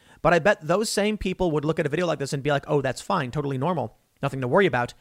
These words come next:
They're just trying to be less racist.'" Let me tell you, for those that are not, uh, initiated, who not, don't pay attention, I, I mean, like, politically initiated, people who don't pay attention to politics,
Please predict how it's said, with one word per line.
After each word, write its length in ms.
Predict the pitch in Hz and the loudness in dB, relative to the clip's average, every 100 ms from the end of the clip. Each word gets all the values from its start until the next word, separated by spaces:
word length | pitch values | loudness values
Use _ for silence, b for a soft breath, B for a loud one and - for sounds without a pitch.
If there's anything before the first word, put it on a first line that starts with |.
| b | b
They're 120 | b 147 | b -4
just 180 | 151 | -4
trying 260 | - 139 123 | -4 -4 -4
to 60 | 120 | -6
be 100 | 117 | -8
less 280 | 101 101 | -8 -8
racist.'" 460 | - 90 - - - _ _ _ _ _ _ - - _ _ _ | -10 -8 -10 -12 -16 _ _ _ _ _ _ -20 -20 _ _ _
Let 100 | - | -6
me 60 | 180 | -4
tell 160 | - 135 | -2 -2
you, 100 | 104 - - - _ _ - - b b b b b b b | -4 -12 -20 -20 _ _ -20 -20 b b b b b b b
for 80 | |
those 180 | 151 175 | 4 6
that 100 | 156 | 6
are 60 | 147 | 2
not, 320 | 143 139 - | 2 0 -2
uh, 320 | 127 120 117 | -4 -2 -4
initiated, 720 | 113 135 - 127 120 147 175 - _ | -4 -2 -2 -4 -4 -4 -6 -14 _
who 140 | - 120 | -6 -4
not, 200 | 120 - - | -4 -8 -8
don't 160 | 131 - | -6 -2
pay 120 | 127 | -4
attention, 400 | 123 120 117 117 | -4 -6 -6 -4
I, 160 | 131 | -4
I 40 | 131 | -2
mean, 140 | 127 | -4
like, 120 | 113 | -6
politically 420 | - 143 139 131 117 | -4 -2 -2 -2 -4
initiated, 440 | 117 - 110 135 | -6 -6 -6 -6
people 220 | 127 117 | -6 -4
who 60 | 123 | -4
don't 120 | 110 | -4
pay 60 | 110 | -4
attention 240 | 113 113 | -6 -8
to 60 | 110 | -8
politics, 400 | 110 139 - | -6 -6 -10